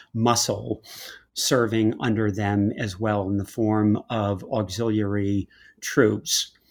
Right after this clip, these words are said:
But a hundred miles away or so to the north, they also had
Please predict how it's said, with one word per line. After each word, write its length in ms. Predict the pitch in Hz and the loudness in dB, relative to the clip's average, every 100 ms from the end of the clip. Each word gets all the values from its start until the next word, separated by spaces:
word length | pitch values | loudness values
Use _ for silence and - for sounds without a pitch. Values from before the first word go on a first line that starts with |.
| - - - _ _ | -20 -20 -20 _ _
But 160 | - 120 | 0 0
a 60 | |
hundred 360 | 107 160 156 135 | 2 2 2 0
miles 440 | 123 120 120 117 104 | 2 2 4 2 -2
away 300 | 101 147 151 | -2 2 2
or 100 | 135 | 2
so 380 | - 127 117 113 | 0 0 2 -2
to 220 | - 123 | -2 -2
the 100 | 151 | 0
north, 480 | 226 226 165 143 - | 2 4 4 2 -2
they 180 | 131 | 0
also 300 | 123 117 - | 2 2 0
had 560 | 107 110 107 107 101 | 0 0 2 0 -2